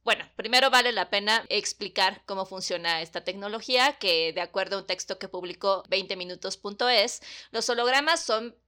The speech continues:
representaciones tridimensionales de imágenes, en este caso, pues, personas, que es una técnica que está, pues,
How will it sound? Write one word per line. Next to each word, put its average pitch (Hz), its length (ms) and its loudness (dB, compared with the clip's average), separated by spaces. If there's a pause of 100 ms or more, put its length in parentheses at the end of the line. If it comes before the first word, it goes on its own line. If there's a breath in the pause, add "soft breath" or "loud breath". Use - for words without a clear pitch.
representaciones 208 960 -4
tridimensionales 214 960 -2
de 170 80 -8
imágenes, 190 640 -8 (180 loud breath)
en 185 160 -6
este 185 220 -6
caso, 185 400 -4
pues, - 160 -10
personas, 202 920 -8
que 208 160 2
es 208 140 0
una 233 320 2
técnica 190 560 -2
que 185 80 -10
está, 180 320 -4
pues, - 500 -8